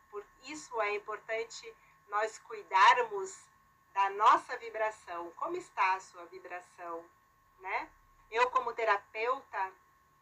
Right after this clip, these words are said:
eu cuido da vibração das pessoas através do pêndulo, através da mesa radiônica, que é pra purificar e equilibrar e harmonizar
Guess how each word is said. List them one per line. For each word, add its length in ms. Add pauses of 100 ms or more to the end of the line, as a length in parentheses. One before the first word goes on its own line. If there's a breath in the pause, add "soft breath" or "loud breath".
(360)
eu 520
cuido 280
da 120
vibração 680
das 160
pessoas 360
através 540
do 160 (180)
pêndulo, 640 (260)
através 420
da 100
mesa 320
radiônica, 1160 (800)
que 520
é 200
pra 240
purificar 840
e 140
equilibrar 560
e 120
harmonizar 840